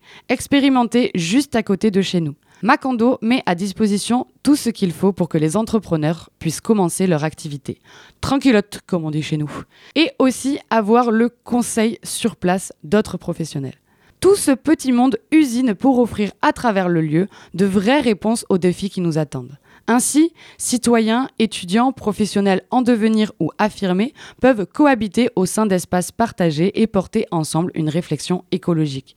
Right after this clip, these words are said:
Parmi les membres de cette joyeuse équipe, il y a l'entreprise Scope Ecosec. Elle propose des toilettes sèches permettant la séparation des urines et des matières fécales à la source,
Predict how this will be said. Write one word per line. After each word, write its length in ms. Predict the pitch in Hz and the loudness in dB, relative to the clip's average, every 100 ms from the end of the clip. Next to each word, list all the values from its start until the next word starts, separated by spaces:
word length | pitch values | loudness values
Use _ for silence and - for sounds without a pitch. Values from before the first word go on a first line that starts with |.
| _ - | _ 0
Parmi 280 | 277 330 | 2 4
les 120 | 320 294 | 4 4
membres 280 | 302 262 | 4 2
de 100 | 214 | 0
cette 380 | 208 190 - 143 | 0 -2 -2 -2
joyeuse 480 | 127 151 269 233 180 | -2 0 2 2 -2
équipe, 380 | 156 - 165 - - - _ | -4 -8 -14 -14 -20 -20 _
il 160 | 220 208 | 0 2
y 100 | 190 | 2
a 120 | 202 - - | 0 -4 -8
l'entreprise 800 | 180 196 - 185 - 185 196 165 - | -2 -2 0 -4 -2 -2 0 -2 -8
Scope 440 | - - 247 247 _ - | -10 0 0 0 _ -6
Ecosec. 540 | 208 - 156 - - _ - - - | -4 -2 -4 -6 -16 _ -20 -20 -8
Elle 160 | - 226 | -2 -2
propose 560 | - 254 220 233 180 - | 0 0 2 2 0 -4
des 200 | 151 285 | -2 -2
toilettes 360 | 285 285 226 - | 2 2 0 0
sèches 320 | 185 214 - | 0 0 0
permettant 480 | 202 185 180 185 175 | -2 0 -2 0 0
la 160 | 220 | 0
séparation 600 | - 247 190 175 170 170 | 0 -2 0 -2 -2 -4
des 300 | 160 175 240 | -2 0 2
urines 300 | 220 196 190 - | 2 0 -2 -2
et 80 | 247 | 0
des 140 | 240 | 0
matières 360 | 202 165 170 151 | 0 0 -2 -4
fécales 360 | 165 151 143 - | -4 -4 -4 -2
à 120 | 226 | 0
la 140 | 233 180 | 0 0
source, 320 | - 180 | -4 -8